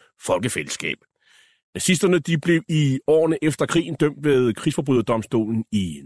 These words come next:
Nürnberg, og flere af deres organisationer, såsom nazistpartiet N S D A P, S S og Gestapo, de blev stemplet som ulovlige forbryderorganisationer. I den her serie, som vi har valgt at kalde for Hitlers Æselører, præsenterer vi nogle af de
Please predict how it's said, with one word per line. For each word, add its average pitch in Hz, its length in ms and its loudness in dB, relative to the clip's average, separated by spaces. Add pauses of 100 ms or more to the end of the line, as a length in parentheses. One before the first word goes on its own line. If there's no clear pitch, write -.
(120)
Nürnberg, 185 540 0
og 92 360 -4
flere 117 140 0
af 139 60 0
deres 107 280 -2 (100)
organisationer, 117 720 0 (300)
såsom 90 420 -8
nazistpartiet 107 920 -4
N 92 60 -4
S - 60 -12
D - 60 -10
A 82 100 -4
P, - 120 -12 (760)
S - 120 -8 (140)
S - 140 -4
og - 80 -14
Gestapo, 180 500 -4 (360)
de 175 60 -10
blev 165 100 -10
stemplet 143 420 2
som 127 300 -2 (100)
ulovlige 104 500 -2 (260)
forbryderorganisationer. 90 1160 -4 (600)
I 170 60 -2
den 247 140 2
her 247 100 2
serie, 240 280 2
som 202 160 2
vi 185 80 2
har 202 80 4
valgt 185 200 0
at - 60 -8
kalde 170 200 2
for 170 120 2
Hitlers 147 320 2
Æselører, 190 420 2
præsenterer 160 500 0
vi 143 140 0
nogle 131 400 2
af 143 120 0
de 127 220 0